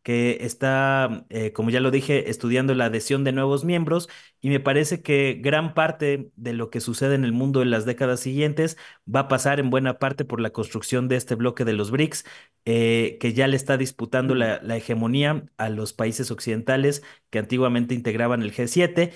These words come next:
Speaker 1: y esto obviamente, pues, va a recrudecer algunas tensiones. Hemos visto que en las últimas semanas también se han agudizado las tensiones en Taiwán,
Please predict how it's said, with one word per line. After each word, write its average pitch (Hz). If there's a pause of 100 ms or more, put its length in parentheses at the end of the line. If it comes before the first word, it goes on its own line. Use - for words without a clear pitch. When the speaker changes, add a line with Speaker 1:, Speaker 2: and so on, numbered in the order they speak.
(160)
Speaker 1:
y 127
esto 143
obviamente, 143
pues, 127
va 127
a -
recrudecer 135
algunas 131
tensiones. 175
Hemos 151
visto 151
que -
en 127
las 120
últimas 139 (280)
semanas 147
también 139
se -
han 123
agudizado 120
las 123
tensiones 135
en 113
Taiwán, 156